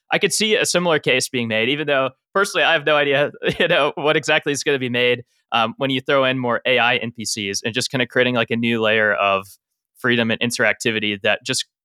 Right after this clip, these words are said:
widens the creative surface area, um, and can kinda help define where some of these worlds go next. So that's, uh, that's really exciting.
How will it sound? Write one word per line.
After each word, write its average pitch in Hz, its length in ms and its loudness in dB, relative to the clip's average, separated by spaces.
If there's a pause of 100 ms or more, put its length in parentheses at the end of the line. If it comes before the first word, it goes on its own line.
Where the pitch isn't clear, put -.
(260)
widens 143 580 0
the 131 80 -4
creative 120 380 -2
surface 120 360 -2
area, 98 420 0 (300)
um, 98 240 0
and 104 140 -6
can 107 100 -12
kinda 107 200 -2
help 104 240 -2
define 101 340 -2
where 95 80 -4
some - 180 -4
of 101 60 -4
these 98 180 -4
worlds 95 320 0
go 98 100 -2
next. 90 380 -2
So 117 80 -2
that's, 123 360 -2 (440)
uh, 113 220 2
that's - 180 -2
really 185 220 0
exciting. 127 500 0